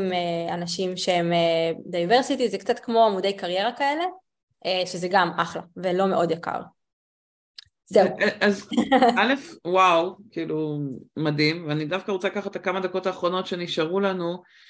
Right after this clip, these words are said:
Speaker 2: אה, כדי להגיד מה אני מבינה מהתהליך שעשית, ות-, תעזרי לי לראות אם הבנתי נכון את ה-, את ה-,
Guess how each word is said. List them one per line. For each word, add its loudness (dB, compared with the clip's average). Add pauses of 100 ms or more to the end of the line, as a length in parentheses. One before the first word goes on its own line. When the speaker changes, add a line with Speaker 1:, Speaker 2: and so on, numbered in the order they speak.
(300)
Speaker 2:
אה, 0 (440)
כדי -2
להגיד 0
מה 0
אני -4
מבינה -4
מהתהליך -4
שעשית, -4
ות-, -4 (200)
תעזרי -2
לי -2
לראות -2
אם -4
הבנתי -4
נכון -4
את -10
ה-, -12
את -8
ה-, -4